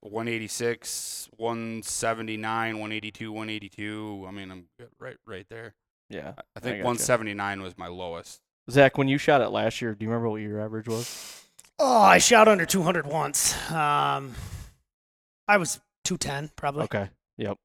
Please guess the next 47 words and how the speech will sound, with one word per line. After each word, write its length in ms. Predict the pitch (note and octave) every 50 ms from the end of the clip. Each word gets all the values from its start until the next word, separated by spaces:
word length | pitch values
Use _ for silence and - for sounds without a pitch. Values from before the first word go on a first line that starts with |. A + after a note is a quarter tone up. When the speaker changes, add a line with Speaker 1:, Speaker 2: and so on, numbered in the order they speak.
| _ _ _ _ _ _
Speaker 2:
Yeah, 200 | B2 A#2+ B2 A#2
and 160 | G#2+ G#2+ A2+
y-, 60 | A2+ A2
you 160 | A2+ A#2 B2+
shot 260 | D#3 - - G2+ G2
really 220 | G2+ A2 G#2 G#2 G2
good 180 | G2+ G#2+ A#2+
today. 320 | - G2 G2+ G#2 A#2 A2+ G#2+
Have 180 | G#2 B2 C#3
you 80 | C3+ D3
been 160 | C#3+ D3+ C#3+
shooting 240 | C#3 - D#3 D3 C3+
much 320 | C3 C#3 C3+ - - -
in 120 | - B2+ A#2+
the 60 | A#2+
yard 240 | A2+ G#2 G2+ G#2+ A#2+
and 40 | -
Speaker 3:
Trying 280 | B2 - G#3+ A3+ A3 G3+
to 40 |
Speaker 2:
everything? 200 | F#3 F#3 F#3 F3+
Speaker 3:
get 120 | - _ -
six 420 | - - - - F3 E3 - - D#3+
arrows 360 | D3+ D3+ D3+ D3+ D3 C3 C#3
in 140 | D3+ D#3 D3
a 60 | C#3
night, 280 | C#3 D3 D3 C#3+ D3 -
but 140 | - B2+ _
th-, 120 | - D3+ A2+
I 140 | - E3+ F3+ _ _ _ _ _ _ _ _ G#2+ G2+ - -
Speaker 2:
Three 240 | - A2+ A#2 A2+ G#2+
kids 320 | _ - - B2 A#2 A#2 A3+
Speaker 3:
it's, 240 | A3+ A#2 A2 G#2+
Speaker 2:
and 80 | G#2+ A2+
a 20 |
wife. 280 | A#2 A#2 - A#2 A2+ D#3
Speaker 3:
yeah, 200 | G#3 G3+ F#3+ F3
three 220 | - - G#3+ G3+
kids, 260 | F3+ - G3 F#3 E3+ D#3
wife. 380 | D3+ D#3 D#3 D3+ D3+ D3 -
The 80 | - D#3
youngest, 480 | D#3 E3 E3+ E3 D#3 D3 - - - - _ D3+
I 80 | D#3 D3
mean, 160 | C#3 C3+ C3 _ _
four-year-old, 400 | - F3 D#3+ D3+ D3+ D3 C#3+ C#3
three-year-old, 500 | - D#3+ D#3 D3+ D3 C#3+ C#3+ C#3 C#3 C3 _
four-month-old. 600 | _ D#3+ D#3 C#3+ C#3 C#3 C#3 _ C3+ C3 B2+ C3 -
So, 180 | - C3+ B2+